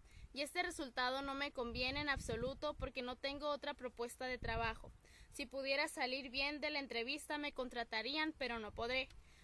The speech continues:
Sin embargo, tengo un amigo que conoce el jefe del personal y creo que puede echarme la mano". En la situación número tres, las emociones parecen idénticas a la del caso dos,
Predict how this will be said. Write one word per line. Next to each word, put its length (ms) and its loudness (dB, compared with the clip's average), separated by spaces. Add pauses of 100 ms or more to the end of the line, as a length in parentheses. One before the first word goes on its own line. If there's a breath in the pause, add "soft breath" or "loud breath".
Sin 180 2
embargo, 640 6
tengo 280 2
un 120 4
amigo 360 4
que 160 -4
conoce 420 0
el 100 -2
jefe 300 0
del 180 2
personal 560 4 (560 loud breath)
y 120 0
creo 460 4
que 160 0
puede 260 2
echarme 420 2
la 120 2
mano". 320 2 (1000 loud breath)
En 100 2
la 100 6
situación 440 0
número 340 4
tres, 260 8
las 200 2
emociones 520 0
parecen 480 2
idénticas 580 2
a 60 2
la 120 4
del 160 0
caso 300 0
dos, 300 2